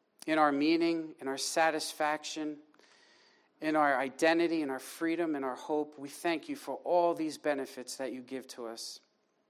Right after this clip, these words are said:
Father, we pray that you would help us to hold on to this, to keep this hidden in our heart, that we wouldn't depart for, from it, Lord. We truly want to desire you above all things.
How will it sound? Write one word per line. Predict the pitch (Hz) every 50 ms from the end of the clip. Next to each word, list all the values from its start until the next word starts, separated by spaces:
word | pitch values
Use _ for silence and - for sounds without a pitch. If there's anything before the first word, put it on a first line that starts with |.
| _ _ _ _ _ _ _ _ _ _ _ _ _ _ _ _ - - - - - - _ _
Father, | _ - 175 170 170 160 165 151
we | 151 147
pray | 147 - - 180 175 165
that | 151 156 135
you | 151 175
would | 185 170
help | - - 165 165 160 - -
us | 143 127 - -
to | - 147
hold | 131 - 175 165 156 147
on | 147 143 147 147
to | 143 - 160 143
this, | 151 160 160 156 - - - - _ _ _ _ _ _ _ _ _
to | - 156 147
keep | - - - 202 - -
this | 175 156 143 -
hidden | - - 180 170 156 156 131 120
in | 117 135 139
our | 139 139 135
heart, | 135 - 151 143 139 120 - - - _ _ _ _ _ _ _ _ _ _ _ _ _ _ _ -
that | 143 147 151
we | 165 175
wouldn't | 180 190 185 175 147 -
depart | 156 151 - - - 156 151 147 -
for, | - - 135 123 120 113 - - _ _
from | - - 147 135 123 120
it, | 120 - 131
Lord. | 131 127 127 120 120 120 - _ _ _ _ _ _ _ _ - - _ -
We | 147 175 196 190 180
truly | - - - - - 196 190 190 190 180 175 170
want | 156 139 147 151 156 147 143 139 - - -
to | - 151 135
desire | 139 143 139 131 131 151 151 151 156 156 156 151 147 139
you | 135 127 139 143 147 151 160 160 - _ _ _ -
above | 143 139 127 123 147 147 151 147 151
all | 156 156 156
things. | 156 - - 165 160 160 160 156 - -